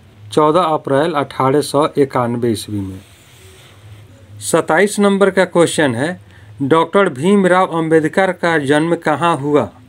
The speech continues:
महू मध्य प्रदेश, गोरखपुर उत्तर प्रदेश,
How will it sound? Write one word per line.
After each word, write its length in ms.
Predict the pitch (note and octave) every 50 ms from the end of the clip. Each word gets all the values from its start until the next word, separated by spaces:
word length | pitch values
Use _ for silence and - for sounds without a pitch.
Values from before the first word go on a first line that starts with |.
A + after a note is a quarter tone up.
| - - - - - - - - - - - - - - - - - - - - -
महू 540 | B2+ B2+ C3 C#3+ D3 C#3+ B2+ D#3 F3+ F#3+ G3 F#3 E3
मध्य 380 | C3+ C3 C#3 D#3+ D3+ C3+ D#3
प्रदेश, 680 | D#3+ E3 - D#3+ E3 D#3 D#3+ E3+ F#3 F#3 - - - - - _ _ _ -
गोरखपुर 640 | B2+ A2+ A2 C#3+ D#3+ F3 F3+ - - _ E3+ F3 F3+
उत्तर 420 | E3+ - D3 C#3+ C3+ - F3 F3+
प्रदेश, 580 | F3 - F3+ E3+ E3+ E3 D#3+ F3 G3 G3 - -